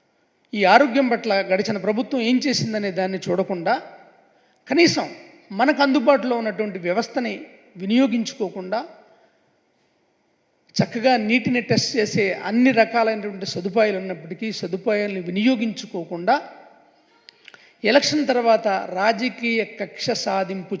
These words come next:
చర్యగా రాజకీయ పార్టీలనే కాకుండా ప్రభుత్వ ఉద్యోగుల మీద కూడా, ప్రభుత్వ యంత్రాంగం మీద కూడా ఏ విధంగా కక్షపూరితమైనటువంటి వాతావరణాన్ని నెలకొల్పారు, అసలు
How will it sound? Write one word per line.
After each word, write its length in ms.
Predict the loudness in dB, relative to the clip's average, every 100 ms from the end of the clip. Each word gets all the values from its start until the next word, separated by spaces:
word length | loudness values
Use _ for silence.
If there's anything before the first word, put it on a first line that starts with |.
| -6
చర్యగా 500 | -6 -6 0 0 -2 -8 -20 -20 -20 _ -8
రాజకీయ 540 | -2 0 0 2 2
పార్టీలనే 640 | 2 2 0 0 -2 -2 -4
కాకుండా 560 | -4 -6 -8 0 0 0 -14 -20 -20 _ _ 4
ప్రభుత్వ 340 | 6 6 6
ఉద్యోగుల 420 | 2 2 2 2
మీద 160 | -2 -2
కూడా, 340 | -2 -4 -6 -14 -20 _ _ _ _ _ _ _ _ _
ప్రభుత్వ 340 | -2 -2 0 2
యంత్రాంగం 640 | 2 2 2 2 2 -2
మీద 100 | -4
కూడా 380 | -6 -6 -4 -4 -4 -20 -20 _ _ -12
ఏ 260 | -4 0 2
విధంగా 680 | 2 0 0 2 0 0 -14 -20 -20 _ _ _ -12
కక్షపూరితమైనటువంటి 1160 | -10 -4 -4 -2 -6 -6 -6 -6 -8 -8 -8 -6
వాతావరణాన్ని 680 | -4 -4 -2 -4 -4 -8 -4
నెలకొల్పారు, 720 | -2 -2 -2 -2 -2 -2 -6 -14 -20 -20 _ -8
అసలు 280 | -2 2